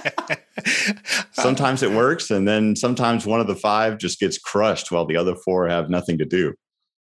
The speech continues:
Speaker 1: So, so part, I'm, I'm laughing here in part because there's, there's a difference here where you said, as it's getting more popular,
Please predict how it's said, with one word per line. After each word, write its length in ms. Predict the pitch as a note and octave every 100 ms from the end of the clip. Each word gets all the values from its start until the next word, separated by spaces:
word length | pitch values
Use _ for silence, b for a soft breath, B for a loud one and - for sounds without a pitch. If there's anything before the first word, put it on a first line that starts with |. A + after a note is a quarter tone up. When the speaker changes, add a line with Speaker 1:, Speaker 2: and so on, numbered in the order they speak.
| _ _ -
Speaker 1:
So, 240 | D4 A3+
so 200 | - G3
part, 300 | F3+ F#3+ G#3+ -
I'm, 140 | D3+
I'm 120 | D#3 D3+
laughing 360 | D3+ E3+ -
here 180 | C3 B2
in 100 | A2+
part 520 | - C#3 C#3 G#2+ G#2 - -
because 920 | A#2 G#2 - A2+ A2 G#2+ G#2 A2 -
there's, 460 | - B2+ B2 - - _ -
there's 220 | D3 B2+
a 40 |
difference 480 | C3+ F3+ F#3 D3+ C3
here 320 | - A#2 A2+
where 260 | A#2+ A#2+ A#2+
you 320 | C3+ D#3 A3
said, 500 | - - B2 A2+ A#2
as 260 | A2+ B2 A#2+
it's 140 | B2
getting 240 | - B2 A#2+
more 120 | A#2
popular, 460 | - A#2 A2 A#2+